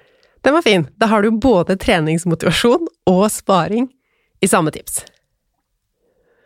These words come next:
Tips femten er å sjekke om du har riktige forsikringer, og spør om rabatt. Det er jo mange også som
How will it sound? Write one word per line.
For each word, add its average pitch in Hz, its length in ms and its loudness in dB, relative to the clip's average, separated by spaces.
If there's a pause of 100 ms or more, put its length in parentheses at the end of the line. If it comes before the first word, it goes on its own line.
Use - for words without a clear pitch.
(520)
Tips - 220 -2
femten 262 400 0
er 220 320 0
å 226 60 -4
sjekke - 420 -2
om 202 100 2
du 214 80 2
har 196 160 2
riktige 208 340 -4
forsikringer, 208 600 0 (500)
og 175 220 2 (180)
spør 160 300 0 (160)
om 165 160 4
rabatt. 165 480 -4 (1080)
Det 220 80 0
er 233 60 0
jo 240 80 0
mange 208 240 2
også - 220 -4
som 220 340 2